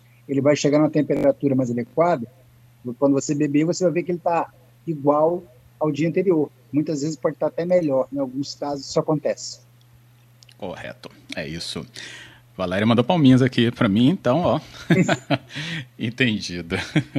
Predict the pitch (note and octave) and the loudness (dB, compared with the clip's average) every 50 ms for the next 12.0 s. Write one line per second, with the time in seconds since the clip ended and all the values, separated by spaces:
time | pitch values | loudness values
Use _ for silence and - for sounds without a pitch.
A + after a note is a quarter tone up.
0 | B2+ - - - - - _ - - C#3+ E3 F3+ - - - - B2 B2+ B2+ B2 | -6 -6 -8 -14 -14 -14 _ -16 -14 -12 -12 -12 -14 -16 -8 -4 -2 -2 0 -2
1 | A2 F#2+ F2 E2+ E2 D#2+ E2 - - - - - - - _ - C3+ C#3+ - - | -4 -4 -4 -4 -4 -4 -8 -12 -16 -18 -20 -20 -20 -14 _ 0 0 0 2 4
2 | - F3 D#3 B2 G2+ F2 - - - - - B2+ B2 A#2 G#2 A2+ B2 B2 B2 A#2+ | 8 8 8 8 6 4 -2 -6 -10 -2 2 4 4 4 4 2 2 2 2 0
3 | - A2+ A2+ A2 G#2 - A2 G#2 G#2+ G#2 G#2+ G#2 - A#2 G#2+ G#2+ G#2 G2+ G2+ G2 | 0 -2 -2 -2 0 -2 -2 -2 -2 -4 -4 -4 -4 -4 -4 -2 -2 -2 -2 -4
4 | G2+ G#2 - A#2 A2 G2+ - G#2+ G#2+ G2+ G#2 G#2 - G2 G2 G2 F#2 G#2 G2+ F#2 | -4 -4 -4 -6 -6 -6 -4 -4 -4 -4 -4 -6 -6 -8 -8 -6 -6 -6 -6 -4
5 | - G2+ G2 F2 G2+ G2 F#2+ G#2 G2 F2+ G2+ G#2 F#2+ G2+ - - F#2 - F#2+ F#2 | -4 -6 -4 -4 -4 -4 -2 -2 -2 -2 -4 -4 -4 -6 -6 -8 -6 -4 -2 0
6 | F2 F2 F2 F2+ - - - F2+ F2 F#2+ G2+ A#2 B2+ B2 - - B2+ B2 - - | 0 0 0 0 -2 -2 0 0 2 4 4 4 4 2 0 -4 -4 -6 -4 -4
7 | F2 F#2 G2+ D3 G#2 G2 G2+ G#2 - - G#2 F#2+ - - G2 F#2 F#2 - - G2 | -2 0 0 2 2 2 0 0 -2 -4 -8 -6 -6 -6 -6 -6 -6 -6 -6 -4
8 | F#2 F#2 F2+ F#2 G2+ G2 F2 F#2 F#2+ F#2 - - F#2+ F2+ - - - F#2+ F2+ F#2+ | -4 -2 -4 -4 -4 -4 -2 -2 -2 -2 -4 -4 -6 -6 -4 -2 -2 -2 0 -2
9 | F#2+ - - F#2 F2+ F2 E2+ F2+ E2+ - F#2+ F2+ - F2+ F2 F2 E2+ E2 - F2 | -4 -4 -4 -4 -4 -4 -4 -6 -6 -6 -8 -8 -6 -4 -4 -4 -4 -6 -8 -10
10 | E2+ - - F2 F2+ E2+ F2+ F2 E2 E2 E2+ E2 D2 - - - G#2 G2 F#2 - | -10 -8 -6 -6 -6 -6 -6 -8 -6 -4 -6 -6 -6 -8 -6 -4 -4 -4 -2 -4
11 | F2 D#2 - - - D#2+ D2+ C#2 C2+ C#2 - - F#2+ F2+ E2 D#2+ D#2 C#2 - - | -6 -8 -8 -8 -10 -10 -10 -10 -12 -12 -10 -8 -8 -6 -6 -6 -8 -10 -12 -16
12 | - | -20